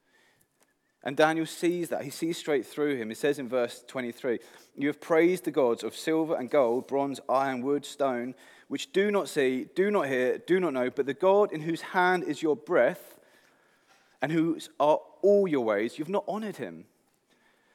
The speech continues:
Belshazzar was weighed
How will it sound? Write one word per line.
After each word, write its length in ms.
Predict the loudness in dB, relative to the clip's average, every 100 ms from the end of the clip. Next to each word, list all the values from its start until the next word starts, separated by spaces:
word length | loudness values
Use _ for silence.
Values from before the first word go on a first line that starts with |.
| _ _ _ 4
Belshazzar 840 | 6 6 2 -2 0 4 2 0
was 240 | -4 -8 -6
weighed 840 | -4 0 0 0 -4 -6 -6 -10